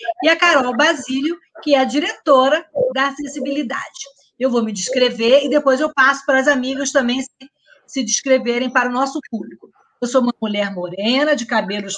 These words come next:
pretos, de castanhos escuros, é, tenho um óculos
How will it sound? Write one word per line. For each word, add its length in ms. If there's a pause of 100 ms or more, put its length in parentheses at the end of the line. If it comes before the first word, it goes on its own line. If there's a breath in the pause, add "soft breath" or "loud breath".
pretos, 640
de 80
castanhos 480
escuros, 500 (520 loud breath)
é, 220
tenho 220
um 40
óculos 360